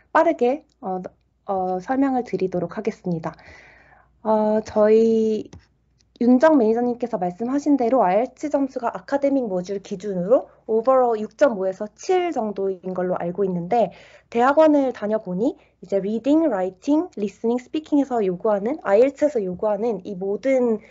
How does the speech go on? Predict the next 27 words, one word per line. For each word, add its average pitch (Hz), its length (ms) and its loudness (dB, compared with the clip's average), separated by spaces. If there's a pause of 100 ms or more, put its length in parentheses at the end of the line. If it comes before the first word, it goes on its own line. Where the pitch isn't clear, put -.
(140)
것들이 208 360 -2
사실 294 360 -2
되게 190 240 -6
필요하고 330 520 -2
되게 214 280 -2
미니멈이에요. 202 960 2 (280)
그래서 220 360 -2 (240)
너무 254 300 2
부담을 277 520 2
가지시는, 240 1000 -6 (100)
시지는 240 420 -4
말되 175 400 -2
이게 202 460 -2 (180)
정말 240 400 0
돼야지 233 500 -2
내가 185 380 -4
영국 190 300 -8
대학원에 196 420 -4
갈 175 220 -10
수 - 220 -12
있을 208 360 -4
거다라는 196 600 -2
생각을 262 480 -4
하시면 262 400 -4
좋을 180 200 -8
것 185 140 -6
같고요. 180 480 -2